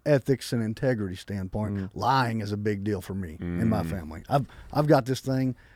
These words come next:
Speaker 1: and, uh, everybody's entitled to their own thoughts and beliefs and all that, but I've, I've kinda got this,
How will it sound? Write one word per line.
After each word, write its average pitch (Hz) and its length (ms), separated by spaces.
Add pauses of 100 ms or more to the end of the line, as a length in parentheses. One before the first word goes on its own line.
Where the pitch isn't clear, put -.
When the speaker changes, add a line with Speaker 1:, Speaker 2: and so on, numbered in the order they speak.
(140)
Speaker 1:
and, 113 220
uh, - 100
everybody's 151 420 (320)
entitled 135 500
to 123 60
their 113 220
own 120 320 (280)
thoughts 120 320
and 117 140
beliefs 113 320
and 110 80
all 104 160
that, 101 240
but 101 100 (360)
I've, 123 200 (120)
I've 135 160
kinda 120 220
got 117 200
this, - 300